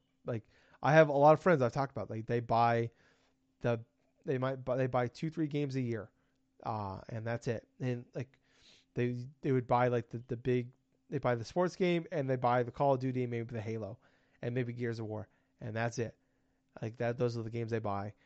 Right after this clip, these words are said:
Um, and, you know, that, that, that genre still exists. Uh, you know, even with, like, we see free-to-play games like Warzone, Apex, Fortnite, shit like that, you know,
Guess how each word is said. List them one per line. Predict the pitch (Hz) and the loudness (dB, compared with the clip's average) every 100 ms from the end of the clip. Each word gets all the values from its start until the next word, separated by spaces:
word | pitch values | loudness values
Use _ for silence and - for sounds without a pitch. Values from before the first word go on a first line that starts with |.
| _ _ - - | _ _ -10 -4
Um, | 110 104 104 107 _ _ _ _ _ _ _ _ _ _ - | -2 -4 -8 -14 _ _ _ _ _ _ _ _ _ _ -6
and, | 135 127 123 117 120 117 _ _ | -2 0 2 0 -4 -10 _ _
you | 123 | -8
know, | 123 - | -8 -4
that, | 127 127 | -2 0
that, | 147 160 147 127 _ _ _ - | 2 2 0 -10 _ _ _ 2
that | 147 135 151 | 2 2 0
genre | 147 160 190 190 | 6 6 6 4
still | - 233 | 6 6
exists. | 151 269 - - - _ _ _ _ - | 6 2 2 -4 -18 _ _ _ _ -4
Uh, | 120 120 117 113 110 - | 0 2 2 0 -4 -4
you | 151 | -2
know, | 143 | 0
even | 156 156 147 | 0 2 2
with, | 147 - | 2 0
like, | 120 - | -4 -4
we | 123 | -8
see | - 127 | -4 -6
free-to-play | - 131 131 135 | -4 -4 -2 -2
games | 127 127 131 | -2 -4 -4
like | 113 | -6
Warzone, | 113 117 117 117 117 113 _ _ _ _ | -4 -4 -2 -4 -4 -6 _ _ _ _
Apex, | 123 123 123 123 117 - - - _ | -6 -4 -2 0 -2 -4 -16 -18 _
Fortnite, | 127 123 117 110 113 | -8 -6 -6 -8 -10
shit | - - | -10 -8
like | 117 | -6
that, | 113 110 107 _ - | -6 -6 -6 _ -14
you | |
know, | 113 | -14